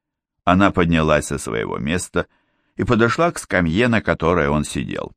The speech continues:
«Арман, мы уезжаем. Если это будет зависеть от меня, то уже завтра к полуночи мы будем очень далеко от Парижа». Он смотрел на неё спокойно и обречённо.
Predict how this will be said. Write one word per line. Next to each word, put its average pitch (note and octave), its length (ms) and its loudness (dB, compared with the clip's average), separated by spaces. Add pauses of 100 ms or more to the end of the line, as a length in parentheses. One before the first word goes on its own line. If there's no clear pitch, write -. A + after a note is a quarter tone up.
(840)
«Арман, G2+ 520 2 (640)
мы A#2 160 6
уезжаем. D2 760 -2 (540)
Если A#2 280 4
это A2+ 220 2
будет G#2 320 2
зависеть F2+ 480 0
от D2+ 140 -4
меня, D2 340 0
то F2 160 -2
уже F2 220 0
завтра E2 400 0
к - 80 -16
полуночи F#2 540 -2
мы D#2+ 160 0
будем D#2+ 340 0
очень G2 320 -2
далеко D2 400 -2
от D2 140 -2
Парижа». D2 520 -4 (1080)
Он D3 160 2
смотрел C3+ 420 0
на A#2+ 140 2
неё A2 260 2
спокойно E2+ 680 -2
и C#2+ 40 0
обречённо. C2 840 -6